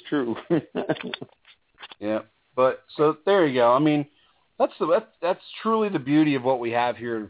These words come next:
Speaker 2: in, in Florida, uh, not just Central Florida, but all around the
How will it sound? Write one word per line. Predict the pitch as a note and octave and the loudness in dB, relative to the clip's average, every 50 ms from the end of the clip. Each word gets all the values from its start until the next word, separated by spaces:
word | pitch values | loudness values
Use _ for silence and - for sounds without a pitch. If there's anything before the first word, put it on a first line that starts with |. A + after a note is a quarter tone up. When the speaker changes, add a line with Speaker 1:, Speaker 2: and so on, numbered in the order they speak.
| _ - | _ -12
Speaker 2:
in, | A2+ A2 | -10 -8
in | G#2 G2+ G2+ F#2+ - | -8 -8 -10 -10 -6
Florida, | - A2+ A2+ A#2 A2+ A2 A2 A2 A2 A2+ G#2+ _ _ - | 0 2 4 4 6 6 4 2 0 -2 -6 _ _ -8
uh, | G#2 G#2 G2+ G2 G2 | -4 -4 -4 -2 -2
not | A2 A2 A2 | -4 -4 -4
just | B2 A#2 - - | -4 -6 -4 -2
Central | B2 A2+ G#2 - A2 G2 - | -2 -2 -2 -2 -6 -6 -4
Florida, | - G#2+ G#2+ G#2+ G#2+ G2+ | 0 0 2 2 2 2
but | G2+ G2+ | 2 4
all | G#2 G#2 A2 A2 | 6 6 6 6
around | G#2+ A2 G#2+ G#2 | 4 4 2 0
the | G#2 | -2